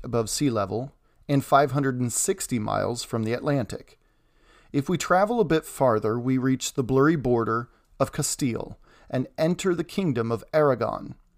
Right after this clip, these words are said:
who shares a northern border with the Kingdom of Navarre, where the city of Pamplona was and is today,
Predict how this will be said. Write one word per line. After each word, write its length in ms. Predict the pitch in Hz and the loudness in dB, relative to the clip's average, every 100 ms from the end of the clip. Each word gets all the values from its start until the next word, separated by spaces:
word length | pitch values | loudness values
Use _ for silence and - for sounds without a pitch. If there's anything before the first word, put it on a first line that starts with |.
| _ | _
who 160 | - 143 | 0 2
shares 400 | - 143 139 - | 6 6 6 2
a 160 | - 139 | -2 0
northern 500 | 131 135 156 151 139 | 2 4 4 4 4
border 280 | 120 120 123 | 2 0 0
with 140 | 120 | -2
the 80 | 127 | -6
Kingdom 560 | - 147 143 123 117 - | -2 0 2 2 -2 -4
of 260 | 120 107 113 | -4 -2 -2
Navarre, 800 | 120 120 139 180 123 90 113 156 - - - | -2 0 4 8 8 6 2 -2 -10 -20 0
where 180 | 135 131 | 6 6
the 200 | 127 127 | 6 2
city 320 | - 147 139 | 2 2 4
of 140 | 131 | 2
Pamplona 600 | - 131 117 - 233 135 | 0 -2 -2 0 2 2
was 420 | 113 127 135 135 - | 4 4 4 4 -2
and 260 | 139 131 | -4 -4
is 300 | - - 107 | -4 -6 -8
today, 540 | - 131 143 - - | -4 2 4 2 -6